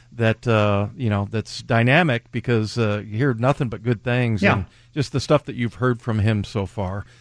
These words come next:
Speaker 1: what, ha-, what's been your
Speaker 2: Well, he
Speaker 1: impression?
Speaker 2: comes from the Kyle Shanahan system, and so that gives him a lot of credibility there. And he was valuable in putting the running game together for Kyle Shanahan.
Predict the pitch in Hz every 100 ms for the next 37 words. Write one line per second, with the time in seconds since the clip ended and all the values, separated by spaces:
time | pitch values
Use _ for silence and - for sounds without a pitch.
0 | - - 120 107 117 - 127 - 123 110
1 | 104 95 - 220 214 208 185 151 139 143
2 | 131 - 139 160 123 101 - 98 - 127
3 | 107 101 110 107 - - - - 120 123
4 | 120 117 107 104 110 110 104 - 110 92
5 | 98 104 98 92 104 139 117 117 - -
6 | - 117 117 98 90 110 170 147 110 110
7 | 107 123 120 107 107 165 202 110 95 95
8 | 98 98 95 - - 98 95 - 92 92
9 | 92 92